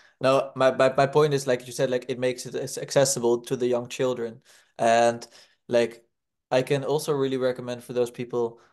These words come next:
uh, unfamiliar with him is to watch, like, a documentary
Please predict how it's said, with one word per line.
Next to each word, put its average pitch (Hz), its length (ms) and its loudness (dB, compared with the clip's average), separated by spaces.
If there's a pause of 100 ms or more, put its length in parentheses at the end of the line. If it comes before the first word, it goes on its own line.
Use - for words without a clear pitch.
(420)
uh, 113 320 0
unfamiliar 131 520 0
with 123 160 -2
him 123 200 0
is - 200 -14
to 131 120 -8
watch, 123 360 -2 (140)
like, 113 320 -8 (280)
a 131 80 -10
documentary 131 1000 -4